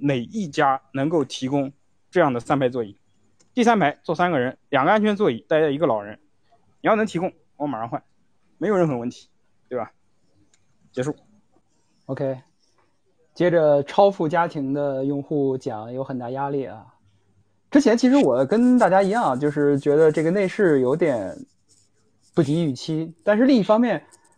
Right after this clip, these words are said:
Speaker 2: 考虑到确实它面对的，我觉得从这个内饰的设计方案，如果为它洗地的话，它考虑的可能不是 L 系列的用户的转化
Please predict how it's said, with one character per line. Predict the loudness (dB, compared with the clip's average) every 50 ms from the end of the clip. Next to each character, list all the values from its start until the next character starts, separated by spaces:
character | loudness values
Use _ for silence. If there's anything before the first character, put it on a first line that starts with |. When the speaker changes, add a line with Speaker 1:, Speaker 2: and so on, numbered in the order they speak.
| -18 -6
Speaker 2:
考 | -2 0 2
虑 | 2 4
到 | 6 4 4
确 | 4 2 -2 -2
实 | -2 -2 -2 0 0 2 2 0 0 -2 -4 _ _ _ _ _
它 | 0 2 4 6
面 | 6 6 4 2 2
对 | 2 4 4 4
的， | 2 0 0 -2 -4 -6 0
我 | 0 2
觉 | 6 6
得 | 4 4
从 | 4 2 2
这 | 2 4
个 | 4 4 4 4 4
内 | 2 2 2 2 2
饰 | 2 0 2
的 | 4 4 4 4 4 2 0
设 | 2 4 4 4
计 | 4
方 | 2 0 0 0
案， | 0 0 0
如 | 0 0 0 0 2
果 | 4 4 4 4
为 | 2 0
它 | 0 0 -2 -4
洗 | -4 -4 -8 -8
地 | -4 -4 -4
的 | -4 -4
话， | -6 -6 -6 -6 -8 -12 _ _ _ _ _ _ _
它 | -2 -2 0
考 | 0 -2 -4
虑 | -2 -2
的 | 0 0 0
可 | -2 -4 -10
能 | -10 -8 -6 -8 -8
不 | -6 _ -6
是 | -6 -2 -2 -2
L | -2 -2 -4 -4 -4 -4
系 | -6 -6 -6
列 | -6 -6
的 | -6
用 | -6 -6 -8 -8
户 | -8 -6 -4
的 | -4
转 | -4 -6 -8 -10 -10
化 | -8 _ -8 -8 -8